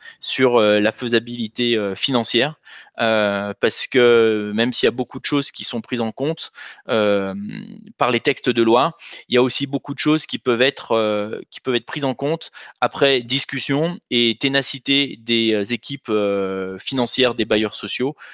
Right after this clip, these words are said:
auprès des centres des impôts, parce que l'objectif est vraiment d'aller rechercher, euh, le, le dernier travail associé, la dernière prestation qui peut être dégrevée.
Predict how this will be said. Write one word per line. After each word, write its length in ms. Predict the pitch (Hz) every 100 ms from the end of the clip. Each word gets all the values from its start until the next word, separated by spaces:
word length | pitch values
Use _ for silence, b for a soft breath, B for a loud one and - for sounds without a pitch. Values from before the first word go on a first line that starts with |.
| B -
auprès 280 | 113 131
des 120 | 113 107
centres 320 | 101 - 107
des 160 | 107
impôts, 320 | 107 - 139 - B _
parce 160 | 120 - _
que 400 | - 123 123 -
l'objectif 560 | 117 107 113 110 139 -
est 80 | 101
vraiment 320 | 107 117 113
d'aller 260 | 107 113
rechercher, 720 | 110 113 - 120 - 127 135 - B B -
euh, 640 | 110 101 98 95 95 98 50 - -
le, 240 | - 104 98 - -
le 160 | 110
dernier 460 | 113 127 127 135 139
travail 340 | - 120 113 113
associé, 380 | 107 110 - 123
la 100 | 107
dernière 280 | 110 107
prestation 540 | - 135 - 113 - 120 b b
qui 120 | -
peut 100 | -
être 180 | 104 -
dégrevée. 440 | 98 95 98 92